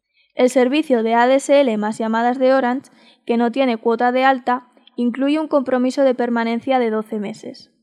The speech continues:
La compañía ha indicado que con el lanzamiento de esta nueva oferta, amena punto com se posiciona como la única marca de bajo coste que proporciona a sus clientes una oferta convergente con cuatro G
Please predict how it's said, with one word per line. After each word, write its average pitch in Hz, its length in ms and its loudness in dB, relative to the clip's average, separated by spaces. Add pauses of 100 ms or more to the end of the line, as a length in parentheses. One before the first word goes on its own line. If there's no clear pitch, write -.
(300)
La 254 160 2
compañía 254 680 0
ha 254 160 2
indicado 269 540 4
que 226 60 -4
con 226 40 -2
el 220 120 -2
lanzamiento 226 600 -2
de 214 80 -4
esta 247 220 -2
nueva 254 240 2
oferta, 254 500 0 (140)
amena 233 420 0
punto 247 320 0
com 277 280 2 (220)
se 277 200 2
posiciona 294 580 0
como 240 300 0
la 233 120 4
única 302 380 0
marca 277 340 0
de 247 120 2
bajo 240 260 0
coste 262 440 -4 (260)
que 247 100 0
proporciona 247 560 -2
a 302 40 -2
sus 294 200 -8
clientes 262 640 -2
una 277 240 0
oferta 285 380 -2
convergente 247 640 -2
con 226 180 -4
cuatro 220 340 -6
G 214 280 -14